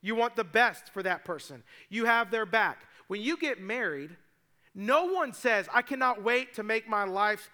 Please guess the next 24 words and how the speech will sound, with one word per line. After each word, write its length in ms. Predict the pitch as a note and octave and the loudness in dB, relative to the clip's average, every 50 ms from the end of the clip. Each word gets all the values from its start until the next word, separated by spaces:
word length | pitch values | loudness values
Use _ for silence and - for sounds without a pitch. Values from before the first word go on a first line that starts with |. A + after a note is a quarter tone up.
| _ - | _ -4
my 80 | F#3 G3 | -4 -4
spouse's 560 | - - - G#3+ G#3+ A#3 A3 - G#3 D#3+ E3 | -4 0 0 2 2 2 0 -6 -10 -4 0
life 240 | G#3 G#3 G3+ F3+ - - | 2 2 2 2 0 -2
a 120 | F3 F#3+ | -4 -2
living 400 | F3+ F3+ F#3 G3+ G#3 G3+ G#3 G3 | -2 -2 -2 -2 -2 -2 -4 -2
hell." 320 | E3 F#3+ F#3+ D#3 C#3 C3 - - - - | 0 -2 -2 -2 -4 -8 -12 -14 -2 2
<laughs> 760 | C4 D#4+ - D#4 C#4+ A#3 C4+ C4 A3+ B3+ B3 A3+ F#3+ D#3+ D#3 | 2 4 6 6 6 8 8 6 8 6 6 4 2 -2 -4
You 160 | F#3 G#3+ A#3 A3 | -6 -6 -4 0
know? 280 | A3 A3 A#3+ B3 C4 - - - - - - | 0 2 2 0 -2 -6 -12 -18 -16 2 4
Like, 180 | C4+ B3 A#3 | 6 6 6
"I 60 | A#3 B3+ | 6 4
cannot 460 | - D4 D4+ D4 D4 C#4+ C4 A3+ G#3+ | 2 2 4 6 6 6 4 4 6
wait. 300 | C4 D#4 D4+ A#3 E3+ - - | 6 6 6 6 2 0 2
I 120 | - A#3+ | 2 4
hope 160 | A3 C#4 D4 - | 4 4 4 4
they're 120 | D4 B3+ | 2 0
miserable 560 | A#3+ A#3+ D4 D#4+ C#4+ - C4+ G3+ B3 A3+ G#3+ | 2 2 2 0 2 0 0 0 0 0 0
in 80 | G#3+ G#3+ | -2 -6
this 160 | G3 F#3+ - | -8 -12 -10
thing." 320 | - G#3 F#3 D#3 C3 G#2+ G2+ _ _ _ _ _ _ _ | -8 -8 -8 -8 -10 -14 -18 _ _ _ _ _ _ _
No 220 | - G3 G#3+ C4+ D4+ | -4 0 2 2 2
one 200 | D#4+ E4 D#4 C4+ | 2 0 -4 -2
says 300 | - D4 D4 D4 C4 G3 | 0 0 0 0 0 -2
that. 240 | F#3+ E3+ C3 F2+ | -4 -6 -6 -8